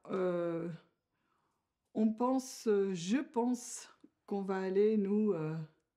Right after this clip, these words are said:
vers... Euh, vers autre chose. C'était pas la retraite, j'ai jamais su ce que c'était que la retraite. Euh, on, on va y aller et on aimerait bien que vous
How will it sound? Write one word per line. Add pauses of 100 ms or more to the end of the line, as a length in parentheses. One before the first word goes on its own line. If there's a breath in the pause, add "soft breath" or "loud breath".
(920 soft breath)
vers...
Euh, (840 soft breath)
vers
autre
chose. (180)
C'était
pas
la
retraite,
j'ai
jamais
su
ce
que
c'était
que
la
retraite. (1120 soft breath)
Euh, (300)
on, (420)
on
va
y
aller (440)
et
on
aimerait
bien (120)
que
vous